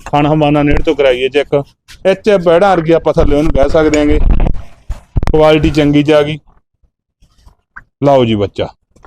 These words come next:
ਆਹ ਦੇਖੋ ਵੀਰੋ, ਧਾਰਾਂ ਕਰੋ ਚੈੱਕ, ਇੱਕ ਨੰਬਰ ਮੂਹਰਲੇ ਥਣਾਂ ਦੀਆਂ ਵੀ ਮਾਰੀ ਬਾਈ ਤੁਹਾਨੂੰ।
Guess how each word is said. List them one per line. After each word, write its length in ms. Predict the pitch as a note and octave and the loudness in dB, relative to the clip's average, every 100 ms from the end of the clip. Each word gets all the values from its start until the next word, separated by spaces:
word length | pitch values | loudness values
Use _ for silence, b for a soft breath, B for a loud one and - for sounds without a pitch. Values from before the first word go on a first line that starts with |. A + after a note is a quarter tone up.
| - - - D#3+ | -20 -20 -6 0
ਆਹ 120 | D#3+ | 2
ਦੇਖੋ 220 | C3 A#2+ | 0 -2
ਵੀਰੋ, 200 | A2 A2 - _ - _ _ - D5 E5 - - D#5+ D#5+ - - | -6 -8 -12 _ -20 _ _ -20 -18 -18 -16 -10 -10 -10 -18 -6
ਧਾਰਾਂ 300 | D3 D3+ C#3 | 0 2 0
ਕਰੋ 200 | B2+ C3+ | 0 0
ਚੈੱਕ, 220 | C3+ C#3 C3+ | 0 -2 -2
ਇੱਕ 180 | C3+ C#3+ | -2 -2
ਨੰਬਰ 280 | D3 C#3+ | -2 0
ਮੂਹਰਲੇ 340 | D#3+ F3 A#3 G3 | 0 0 0 0
ਥਣਾਂ 180 | E3+ D3 | 0 -2
ਦੀਆਂ 140 | C#3 | -4
ਵੀ 60 | C3+ | -6
ਮਾਰੀ 260 | C3 A#2 | -2 -4
ਬਾਈ 160 | A2 G#2+ | -2 -6
ਤੁਹਾਨੂੰ। 240 | A2 A2+ | -6 -14